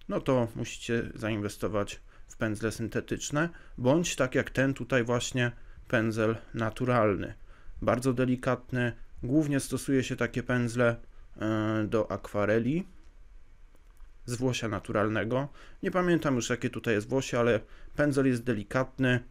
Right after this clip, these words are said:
także można również, e, niwelować pociągnięcia pędzlem. Do malarstwa olejnego najlepsze są moim zdaniem te pędzle syntetyczne.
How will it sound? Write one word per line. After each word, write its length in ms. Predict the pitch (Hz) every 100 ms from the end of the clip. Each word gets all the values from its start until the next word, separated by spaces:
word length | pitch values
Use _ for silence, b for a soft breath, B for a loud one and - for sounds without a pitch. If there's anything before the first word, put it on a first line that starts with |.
| b b b
także 360 | 113 110 107 117
można 360 | 113 117 123
również, 720 | 117 113 117 113 110 - - -
e, 200 | 120 110
niwelować 640 | 113 117 117 117 110 110
pociągnięcia 640 | - 123 135 120 117 117 107
pędzlem. 520 | 131 120 113 120 110 - b b b
Do 120 | 156
malarstwa 480 | 160 156 143 - 147
olejnego 600 | 139 135 139 131 131 127
najlepsze 600 | 123 117 120 127 - 123
są 180 | - 127
moim 340 | 123 127 127
zdaniem 420 | 120 120 120 120 117
te 120 | 107
pędzle 520 | 127 117 110 120 110
syntetyczne. 840 | - 131 104 101 120 117 120 104